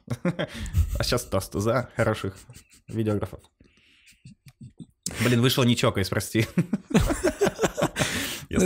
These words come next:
Speaker 2: ты
Speaker 1: случайно.
Speaker 2: всё-таки на поминках подрабатывал.
Speaker 1: <laughs> Да. А, да, для, ну, н-,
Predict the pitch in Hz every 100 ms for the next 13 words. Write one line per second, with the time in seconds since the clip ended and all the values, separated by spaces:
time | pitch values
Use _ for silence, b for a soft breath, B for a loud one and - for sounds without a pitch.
0 | 180 185 165 180 165 165 156 160 151 147
1 | - - 139 135 131 113 - 123 127 -
2 | 120 110 98 107 - B B - 117 117
3 | 139 170 113 107 123 139 143 151 175 170
4 | 107 135